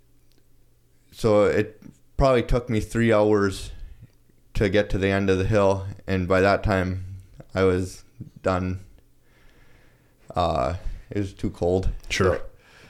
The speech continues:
Speaker 1: ready to head back, and I turned to head down the hill, and I seen tracks in the snow,
Speaker 2: Hmm.
Speaker 1: which they stood out to me 'cause they were,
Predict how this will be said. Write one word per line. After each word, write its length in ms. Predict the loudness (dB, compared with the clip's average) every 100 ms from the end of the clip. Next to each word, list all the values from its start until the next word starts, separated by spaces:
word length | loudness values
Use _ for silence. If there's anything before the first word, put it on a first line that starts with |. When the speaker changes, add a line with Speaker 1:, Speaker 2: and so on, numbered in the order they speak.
| -20 -2
Speaker 1:
ready 220 | 2 4
to 240 | 2 -2 -8 -18 -4
head 220 | -2 0
back, 360 | 2 2 0 -2
and 360 | -4 -6 -10 -16 -20 -20 -20 -20 -20 -20 -18
I 120 | -6 -4
turned 420 | 0 0 2 2
to 320 | 2 2 -2 -8 -2
head 200 | 0 2
down 200 | 0 0
the 80 | 2
hill, 220 | 2 4
and 80 | 2
I 60 |
seen 560 | -2 -4 -4 -4 -6 -10 -18 -10
tracks 460 | -2 0 0 -4
in 80 | -8
the 80 | -8
snow, 420 | -6 -6 -4 -6 -10 -2
Speaker 2:
Hmm. 120 | -2 -2 -10 -14 -20 -20 -20 -20 -20 _
Speaker 1:
which 460 | -2 -2 -2 -10 -20 -20 -6
they 120 | -2 -2
stood 260 | 0 2
out 180 | 2 2
to 80 | -4
me 80 | -2
'cause 160 | 0
they 140 | 2 2
were, 180 | 0